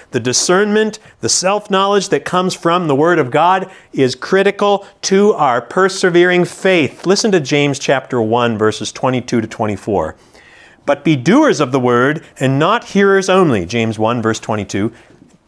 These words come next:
"Not hearers only, deceiving yourselves, for if anyone is a hearer of the word and not a doer,"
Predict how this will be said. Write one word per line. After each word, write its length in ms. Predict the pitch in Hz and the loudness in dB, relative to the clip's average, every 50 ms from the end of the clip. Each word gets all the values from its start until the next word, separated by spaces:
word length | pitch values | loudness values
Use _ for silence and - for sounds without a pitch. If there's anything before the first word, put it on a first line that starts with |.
| _ - | _ -10
"Not 400 | 151 123 151 190 240 254 - - | -4 -2 0 0 0 -2 -4 -4
hearers 460 | - 196 220 233 214 185 170 165 160 | 0 2 2 4 4 4 2 2 2
only, 280 | 165 151 151 156 165 170 | 2 2 2 2 2 0
deceiving 480 | 147 139 135 - 226 226 233 190 147 127 | 0 0 -2 0 0 0 2 2 0 0
yourselves, 460 | 117 113 - - 123 120 143 160 - | 0 0 0 0 0 0 0 -2 -4
for 160 | - 156 147 | -2 -2 -2
if 100 | 143 147 | -2 -2
anyone 440 | - 190 214 269 294 285 247 208 185 | -2 0 0 2 2 2 2 2 0
is 120 | 175 156 151 | 0 0 0
a 100 | 143 131 | -2 -2
hearer 580 | - - - - 196 202 208 185 165 147 151 | -4 -8 -2 0 2 2 4 4 2 2 2
of 220 | 151 151 143 139 131 | 2 0 -2 -2 -2
the 100 | 139 127 | -2 0
word 300 | 120 117 120 120 135 127 | 2 2 2 2 2 0
and 240 | 117 117 117 120 | 0 0 0 0
not 280 | 135 156 190 240 262 262 | 0 0 0 0 0 0
a 100 | 214 175 | 0 -2
doer," 760 | 143 123 113 - 220 240 131 127 117 110 117 139 170 - | -2 -4 -2 0 2 2 4 4 2 2 2 2 0 -2